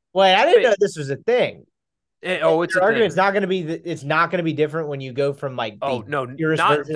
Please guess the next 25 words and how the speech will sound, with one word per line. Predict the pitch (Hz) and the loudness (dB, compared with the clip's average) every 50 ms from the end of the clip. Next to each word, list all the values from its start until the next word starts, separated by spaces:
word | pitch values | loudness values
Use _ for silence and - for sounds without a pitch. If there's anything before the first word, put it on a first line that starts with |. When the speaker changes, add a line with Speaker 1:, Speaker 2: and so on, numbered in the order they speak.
| 196 | 2
Speaker 2:
that | 226 254 - 107 | 2 0 -2 -4
Speaker 1:
the | 120 | -8
air | 139 | -4
Speaker 2:
much | 151 139 165 185 | -2 -2 -2 -2
Speaker 1:
raid? | 190 180 | -4 -6
Speaker 2:
different. | 135 123 - - 127 117 113 110 110 _ | -8 -10 -10 -8 -10 -10 -10 -10 _ _
Uh, | 143 156 175 | -8 -8 -4
but | 143 170 156 | -4 -4 -2
that's | 156 175 180 - | -2 -4 -4 -4
the, | - 160 156 151 | -2 -2 -2 0
"Oh, | 151 170 214 190 | 2 0 0 0
it's | 156 - - | 0 -2 -2
not | - 277 220 | -2 -2 -2
gonna | 220 190 | -4 -10
be | 160 156 143 | -10 -12 -4
that | 127 196 190 175 - | -2 -2 -2 -2 -4
much | 151 143 131 131 - | -8 -10 -10 -10 -10
different." | _ 143 143 - 269 277 - | _ -12 -10 -8 -10 -8 -6
They're | 311 311 | -6 -8
still | - - 294 262 | -4 -2 -2 -2
gonna | 208 190 156 | -2 -2 -4
have | 131 123 127 | -4 -4 -4
air | 120 120 120 | -4 -2 -2
raid | 113 110 110 107 | -4 -6 -6 -8
concepts. | - 131 120 135 123 - 208 180 - | -8 -8 -8 -6 -4 -4 -6 -6 -6